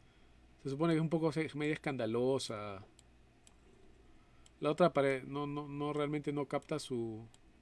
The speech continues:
de repente le puedo añadir el micro, ¿no? Pero no capta realmente la, su expresión. Por eso que me parece esa es un poquito más chistosa.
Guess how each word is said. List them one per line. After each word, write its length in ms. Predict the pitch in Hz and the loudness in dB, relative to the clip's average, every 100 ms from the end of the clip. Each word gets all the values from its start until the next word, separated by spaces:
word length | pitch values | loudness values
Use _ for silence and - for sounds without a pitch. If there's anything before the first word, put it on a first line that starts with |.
| - - _ - - - - - - - | -20 -20 _ -20 -20 -20 -20 -20 -20 -4
de 60 | 139 | 2
repente 320 | 139 170 170 | 4 6 6
le 100 | 156 | 6
puedo 160 | 131 156 | 6 6
añadir 320 | 151 139 147 | 6 6 6
el 140 | 139 | 6
micro, 500 | 127 139 143 - 110 | 4 4 2 0 -4
¿no? 200 | 110 127 156 | -4 -8 -6
Pero 440 | 131 120 120 120 - - - - - - - - - - - - - - | -4 -4 -4 -6 -12 -20 -20 -20 -20 -20 -20 -18 -18 -18 -20 -20 -20 -8
no 180 | 156 156 | -4 0
capta 340 | 175 170 165 | 0 0 0
realmente 560 | 156 151 151 156 147 156 | 2 0 2 0 0 0
la, 440 | 135 120 113 117 - - - - - - - - - - | 0 -2 -6 -10 -16 -20 -20 -20 -20 -20 -20 -20 -20 -8
su 120 | 143 | -4
expresión. 720 | 127 131 117 - 139 131 123 - - - - - - - _ - - - - - - - - - | -4 -4 -4 -2 -2 -2 -6 -14 -20 -20 -20 -20 -20 -20 _ -20 -20 -20 -20 -20 -20 -20 -20 -14
Por 140 | 123 | -8
eso 180 | 131 147 | -6 -6
que 300 | 127 117 117 - - - - | -6 -6 -10 -16 -20 -20 -10
me 100 | 127 | -8
parece 340 | 127 139 143 | -2 -2 -2
esa 180 | 147 151 | -4 -4
es 180 | 135 - | -6 -8
un 100 | 131 | -8
poquito 220 | 135 127 | -8 -6
más 140 | 135 139 | -6 -8
chistosa. 500 | 131 - 135 143 | -10 -8 -8 -6